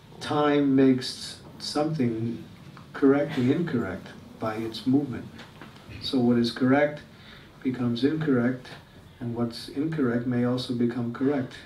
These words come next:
in the due course of the movement of time. That is the nature of this world.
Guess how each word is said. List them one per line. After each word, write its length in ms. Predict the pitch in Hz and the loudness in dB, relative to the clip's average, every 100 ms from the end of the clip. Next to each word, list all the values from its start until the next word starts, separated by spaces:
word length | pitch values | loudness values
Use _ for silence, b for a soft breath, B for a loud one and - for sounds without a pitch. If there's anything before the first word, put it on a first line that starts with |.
| - 117 | -16 -12
in 120 | 117 | -10
the 80 | 117 | -6
due 220 | 117 113 | -4 -4
course 340 | 123 107 120 | -4 -6 -6
of 140 | 120 101 | -8 -8
the 60 | |
movement 400 | 104 95 95 110 | -10 -10 -10 -10
of 120 | 117 117 | -10 -8
time. 420 | 151 131 101 92 | -4 -4 -6 -10
That 140 | - 101 | -12 -10
is 180 | 104 - | -8 -8
the 60 | |
nature 380 | 98 98 92 - | -10 -10 -12 -12
of 100 | - | -12
this 260 | 101 - - | -10 -10 -8
world. 320 | - 98 | -10 -10